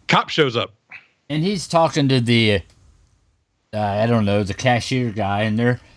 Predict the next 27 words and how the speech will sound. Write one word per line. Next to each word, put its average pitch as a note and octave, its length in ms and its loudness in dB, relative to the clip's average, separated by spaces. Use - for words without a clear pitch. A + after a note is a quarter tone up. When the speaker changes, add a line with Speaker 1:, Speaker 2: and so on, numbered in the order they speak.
Speaker 2:
having D#3 380 0
a, C3+ 240 4
uh, G#2+ 300 2
Quentin D3 360 -4
Tarantino-esque B2+ 880 0
conversation G#2+ 920 0
about A2 280 0
Speaker 1:
Yeah, C3 140 -2
like, D#3 160 0
the A#3 60 0
Speaker 2:
nothing. D#3+ 100 -2
Speaker 1:
most, F#3+ 380 -2
the D#3+ 140 2
most F#3 240 0
rat-faced D3+ 880 -2
cashier D3 460 0
guy B2+ 200 0
you B2 100 -4
have B2 180 2
ever C3 380 -2
<laughs> - 20 -2
seen. B2+ 1040 -2
I C#3+ 60 2
mean, D3 140 4
he D#3 100 2
has, F#3 120 0
like, D3+ 200 0